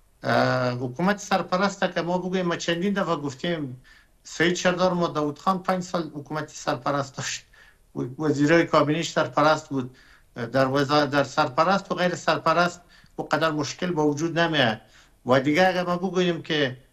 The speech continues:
کل چوکی‌های بزرگ طالبا گرفته،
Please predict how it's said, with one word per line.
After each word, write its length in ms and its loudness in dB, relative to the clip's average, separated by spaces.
کل 260 2
چوکی‌های 500 2
بزرگ 360 -2
طالبا 460 0
گرفته، 500 -2